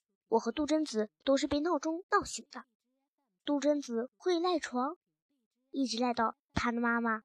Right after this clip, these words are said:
大呼小叫的来掀她的被子。起床后的杜真子手忙脚乱，刷牙、洗脸、梳头、吃早餐。她会在二十分钟内通通搞定。出门的时候，她把土豆抱到阳台上，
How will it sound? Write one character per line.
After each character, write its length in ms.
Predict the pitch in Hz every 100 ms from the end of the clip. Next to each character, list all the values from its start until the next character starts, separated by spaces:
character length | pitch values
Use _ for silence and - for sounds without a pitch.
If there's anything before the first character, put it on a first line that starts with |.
| _
大 180 | - 349
呼 200 | - 415
小 180 | - 269
叫 160 | 349 311
的 160 | -
来 140 | - 226
掀 160 | 277
她 80 | 247
的 100 | 269
被 220 | 254 381
子。 160 | 247 - _ _ _ _ _ _ _ _ _ _ _ _ _ _ _
起 220 | - 339
床 180 | 320 302
后 140 | - 370
的 100 | 349
杜 160 | 403
真 180 | 392 415
子 300 | 226 214 233 _
手 200 | - 262
忙 160 | 247 330
脚 160 | - 247
乱， 200 | 294 - _ -
刷 200 | 330 285
牙、 240 | 247 277 _
洗 160 | 277
脸、 180 | 285 240 -
梳 140 | - 349
头、 240 | 277 311 _
吃 160 | - 415
早 160 | 285 -
餐。 240 | 339 392 _ _ _ _ _ -
她 160 | -
会 140 | 233 240
在 200 | 247 -
二 220 | 359 339 269
十 100 | -
分 180 | 262
钟 200 | 247 247
内 180 | 254 247 _ -
通 240 | 440 392
通 160 | 339 277
搞 180 | 226
定。 220 | - 247 - _ _ _ _ _ _
出 180 | - 415
门 160 | 269
的 80 | 330
时 140 | 320 262
候， 260 | 269 262 _ _ _
她 140 | - 269
把 120 | 254
土 220 | - 233
豆 260 | - 370 262
抱 200 | - 277
到 80 | 226
阳 180 | 226
台 240 | 320 - -
上， 240 | - 262